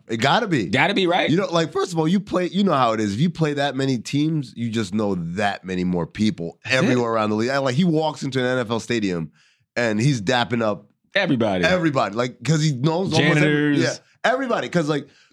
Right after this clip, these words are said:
Speaker 1: th-, dude, that's the whole trick to being, like, a, a great journeyman. I think, like, you have to be, like, Mister Personality,
Speaker 2: You
Speaker 1: man.
Speaker 2: have to.
Speaker 1: 'Cause that's why people, that's why you get repeat business, right?
Speaker 2: Everybody gravitates towards you. You, you
Speaker 1: Yeah.
Speaker 2: identify with everybody in the locker room. You,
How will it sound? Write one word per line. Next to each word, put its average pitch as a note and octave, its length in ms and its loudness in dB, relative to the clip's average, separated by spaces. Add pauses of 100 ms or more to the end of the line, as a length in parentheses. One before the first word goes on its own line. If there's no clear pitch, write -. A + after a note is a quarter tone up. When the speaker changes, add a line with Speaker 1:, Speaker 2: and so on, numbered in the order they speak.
Speaker 1:
th-, F3+ 180 -4
dude, G3+ 140 2
that's A#3 180 -2
the F#3 100 0
whole E3+ 180 2
trick F3 260 -2
to D#3+ 60 0
being, D3 260 0
like, A#2 160 0
a, G2+ 200 -2
a G#2+ 100 0
great G2+ 380 -2
journeyman. B2+ 540 -2
I A2 80 -2
think, B2 200 -4
like, G#2+ 200 -2
you A2 120 -4
have G#2 380 0
to G#2 80 -2
be, G#2+ 200 0
like, F#2 200 0
Mister G2 360 -2
Personality, B2+ 760 0
Speaker 2:
You G#2+ 80 0
Speaker 1:
man. B3+ 120 4
Speaker 2:
have F#4 160 0
to. G2+ 340 -2
Speaker 1:
'Cause C3+ 200 -2
that's B2 260 0
why B2 160 0
people, C3 380 0
that's A2 240 -2
why B2 80 0
you C3 60 -2
get C#3+ 160 -4
repeat D#3 320 2
business, F3 400 0
right? A#2 80 4
Speaker 2:
Everybody D3 400 2
gravitates C#3 680 0
towards C3+ 360 0
you. C3+ 240 2
You, A2 260 2
you G2+ 200 2
Speaker 1:
Yeah. F#2 120 -2
Speaker 2:
identify B2+ 560 2
with A#2+ 180 0
everybody B2 540 0
in G#2+ 80 0
the G2 80 0
locker C3+ 360 2
room. B2+ 520 2
You, G#2 360 0